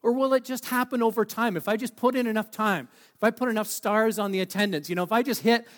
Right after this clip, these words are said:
every Saturday, every Sunday, every small group, if I put in enough time, will it just happen? I wanna challenge your thinking. If you've been walking this out, whether a short time or sometimes years of their lives, I've found and talked to people that have been walking this out for years that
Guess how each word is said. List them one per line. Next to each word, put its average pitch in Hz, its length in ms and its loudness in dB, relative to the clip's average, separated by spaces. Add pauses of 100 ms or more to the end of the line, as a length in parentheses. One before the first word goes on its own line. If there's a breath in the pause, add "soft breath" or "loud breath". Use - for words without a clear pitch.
(160 loud breath)
every 202 280 2
Saturday, 214 600 2
every 202 200 0
Sunday, 220 500 2
every 196 160 0
small 220 400 2
group, 226 320 -2 (120)
if - 80 -8
I 196 60 4
put 247 240 -4
in 269 140 0
enough 214 280 -4
time, 165 600 -4 (480)
will 180 160 -6
it 233 100 -6
just 220 220 -14
happen? 196 420 -14 (1600)
I 170 40 -14
wanna 240 180 -8
challenge 208 500 -10
your 165 100 -6
thinking. 170 400 -10
If - 140 -12
you've 170 100 -10
been 175 160 -8
walking 185 440 -8
this 175 220 -6
out, 175 160 -4
whether 147 260 -6
a 151 60 -8
short 208 420 -10
time 185 400 -8
or 156 100 -14
sometimes 208 640 -14
years 170 360 -12
of 123 120 -20
their 135 100 -14
lives, 143 260 -12
I've 151 140 -6
found 170 300 -12
and 156 100 -14
talked 185 260 -14
to 151 80 -12
people 156 340 -10
that 139 100 -10
have 143 120 -10
been 135 60 -12
walking 165 320 -8
this 147 180 -12
out 156 160 -8
for 135 100 -12
years 131 440 -8
that 135 240 -10